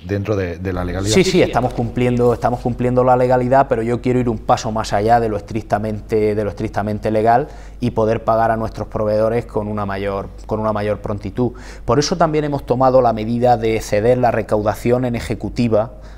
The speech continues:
Speaker 2: a la Agencia Tributaria de la región de, de la región de Murcia. La, las deudas, eh, o los impuestos en periodo voluntario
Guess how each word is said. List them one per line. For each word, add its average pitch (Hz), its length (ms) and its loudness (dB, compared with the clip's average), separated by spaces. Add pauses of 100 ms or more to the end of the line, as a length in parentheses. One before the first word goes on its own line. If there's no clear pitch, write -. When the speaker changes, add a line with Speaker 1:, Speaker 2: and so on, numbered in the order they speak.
(120)
Speaker 2:
a 107 140 0
la 101 80 4
Agencia 120 400 0
Tributaria 117 540 2
de 107 100 0
la 98 120 0
región 113 400 -4
de, 98 260 -2
de 98 100 -6
la 101 80 -6
región 104 240 -8
de 98 60 -8
Murcia. 98 520 -4
La, 101 600 -4 (400)
las 110 260 0
deudas, 143 500 2 (380)
eh, 107 880 0
o 123 80 2
los 110 160 0
impuestos 113 640 -2
en 113 100 -6
periodo 127 360 2
voluntario 120 720 0